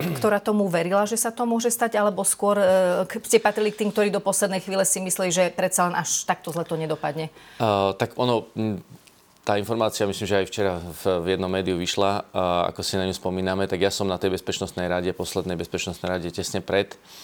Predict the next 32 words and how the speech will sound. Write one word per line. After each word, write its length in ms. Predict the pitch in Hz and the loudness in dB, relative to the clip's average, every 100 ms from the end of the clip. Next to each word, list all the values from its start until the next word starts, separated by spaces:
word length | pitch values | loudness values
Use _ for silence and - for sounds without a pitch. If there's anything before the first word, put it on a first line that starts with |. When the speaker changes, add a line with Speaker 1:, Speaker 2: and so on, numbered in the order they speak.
| - - - | -20 -14 -6
Speaker 2:
a, 400 | 92 87 87 85 | -2 0 0 0
sa 160 | - | 2
opýtal 560 | 95 107 92 - 85 92 - | 2 0 -4 -2 -2 -2 -2
kolegov 560 | 87 87 85 95 101 - | 0 0 2 4 2 0
a 400 | 87 85 82 87 | 0 0 0 0
Jaroslav 480 | 92 98 - 92 87 | 2 0 0 -2 0
Náď 240 | 92 85 | 0 0
a 80 | 87 | -2
Ivan 160 | 92 90 | -2 -2
Korčok, 640 | 98 98 - 87 - - | 0 0 -2 -4 -4 -6
ktorí 160 | 90 82 | -4 -2
mali 320 | 85 85 82 | -2 -2 -4
teda 320 | 85 85 85 | -2 -2 -2
prvotné 400 | - 90 87 87 | -2 -2 -2 -4
informácie, 480 | 85 90 90 - 92 | -4 -2 -2 0 -2
tak 240 | 92 - - | -2 -6 0
naozaj 320 | 95 87 87 | 0 2 0
nechceli 400 | 92 95 - 98 | 0 0 0 2
tomu 240 | 95 95 90 | 2 0 2
veriť, 240 | 90 90 | 2 2
do 160 | 87 - | 0 -2
poslednej 400 | - 98 92 - | -2 -2 0 -2
sekundy 320 | 90 95 87 | -2 -2 -2
tomu 160 | 90 | -2
nechceli 320 | 90 - 92 85 | -4 -2 -2 0
veriť, 400 | 85 90 87 85 | 0 -2 -4 -4
my 80 | |
ostatní 480 | 87 - 87 - 87 - - - - | -4 -4 -4 -4 -4 -6 -14 -16 -12
sme 160 | - 90 | -6 -4
skôr 240 | - 98 | 0 2
boli 160 | 87 85 | 2 0
pripravení 480 | 87 85 87 87 | -2 0 0 0